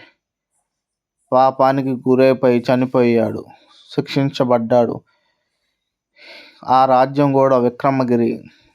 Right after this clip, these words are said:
ఆ రాజ్యాన్ని పాలించిన రాజు మహావీరసేనుడు.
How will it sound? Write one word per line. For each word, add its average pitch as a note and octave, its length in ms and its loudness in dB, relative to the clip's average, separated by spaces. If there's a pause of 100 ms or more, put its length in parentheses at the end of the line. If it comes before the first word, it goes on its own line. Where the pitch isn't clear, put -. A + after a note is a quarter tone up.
(160)
ఆ C3 120 4
రాజ్యాన్ని C3+ 540 0
పాలించిన C3 540 0
రాజు C3+ 340 2
మహావీరసేనుడు. B2+ 1500 0